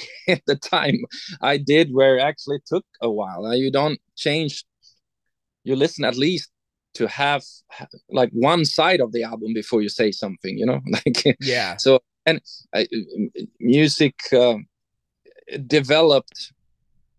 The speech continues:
Speaker 1: for me at least, my musical taste devel-,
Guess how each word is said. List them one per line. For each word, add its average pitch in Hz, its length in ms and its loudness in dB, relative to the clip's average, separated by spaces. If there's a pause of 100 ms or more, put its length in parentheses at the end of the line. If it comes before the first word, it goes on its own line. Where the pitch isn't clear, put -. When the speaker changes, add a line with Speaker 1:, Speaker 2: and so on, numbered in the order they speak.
(120)
Speaker 1:
for 139 140 -4
me 165 220 -2
at 113 100 -2
least, 123 540 -8
my 127 140 0
musical 127 440 -2
taste 135 460 -2
devel-, 113 420 2